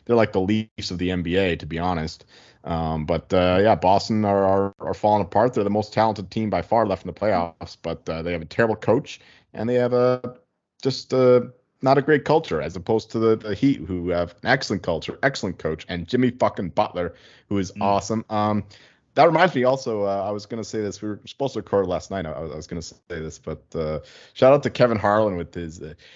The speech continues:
Speaker 1: Jimmy freaking Butler cha-, or his, his call out when he, when he, when he hit that, uh,
Speaker 2: <laughs>
Speaker 1: that wild three. And then Chris Cuthbert on the, um, Canes Panthers game. Um, <sighs> what, what did he say? He, he, there was some player, he said,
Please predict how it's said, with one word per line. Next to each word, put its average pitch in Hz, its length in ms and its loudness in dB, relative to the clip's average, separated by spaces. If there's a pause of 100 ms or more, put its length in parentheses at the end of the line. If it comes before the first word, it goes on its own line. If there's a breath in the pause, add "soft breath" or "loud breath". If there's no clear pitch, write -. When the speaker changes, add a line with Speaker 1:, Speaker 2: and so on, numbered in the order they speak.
(140 soft breath)
Speaker 1:
Jimmy 165 280 0
freaking 170 440 -4
Butler 151 480 0
cha-, 107 300 -6
or 107 160 -6
his, 95 420 -8
his 101 160 -10
call 123 320 2
out 104 160 0
when 98 80 -8
he, 98 80 -8
when 98 100 -8
he, 95 200 -8
when 101 100 -8
he 95 60 -8
hit 104 180 -10
that, 92 180 -2
uh, 90 300 0
Speaker 2:
<laughs> - 80 -10
Speaker 1:
that 69 140 -8
wild 101 420 0
three. 110 380 0 (320 loud breath)
And 117 120 2
then 117 80 2
Chris 151 280 2
Cuthbert 123 640 0 (720)
on 101 260 -6
the, 101 280 -6
um, 98 500 -2 (720)
Canes 117 640 0
Panthers 123 400 -2
game. 98 340 -2 (640 soft breath)
Um, 92 600 -4 (340)
<sighs> - 280 -16
what, 113 120 -8
what 110 120 -6
did 101 80 -6
he 87 100 -6
say? 82 360 -8
He, 104 260 -8
he, 107 380 -6
there 127 100 4
was 143 100 6
some 175 100 6
player, 147 240 8
he 135 60 6
said, 127 220 0